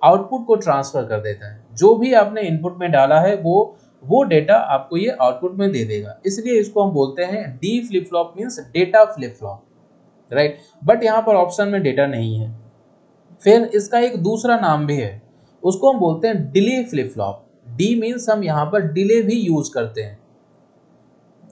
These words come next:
Delay, Delay हम क्यों यूज़ करते हैं?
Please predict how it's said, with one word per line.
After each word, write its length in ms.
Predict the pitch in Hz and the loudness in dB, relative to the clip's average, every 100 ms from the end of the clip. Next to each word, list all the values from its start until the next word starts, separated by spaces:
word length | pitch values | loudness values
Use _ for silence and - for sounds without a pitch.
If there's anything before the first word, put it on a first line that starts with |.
| _ | _
Delay, 420 | 127 123 151 117 - - _ - - | -10 0 0 0 -4 -14 _ -20 -6
Delay 360 | 117 185 254 | 4 6 6
हम 220 | 254 247 240 | 4 2 -4
क्यों 160 | 240 | -2
यूज़ 280 | 240 233 226 | 0 0 0
करते 240 | 214 202 214 | -2 -2 -4
हैं? 160 | 254 | -6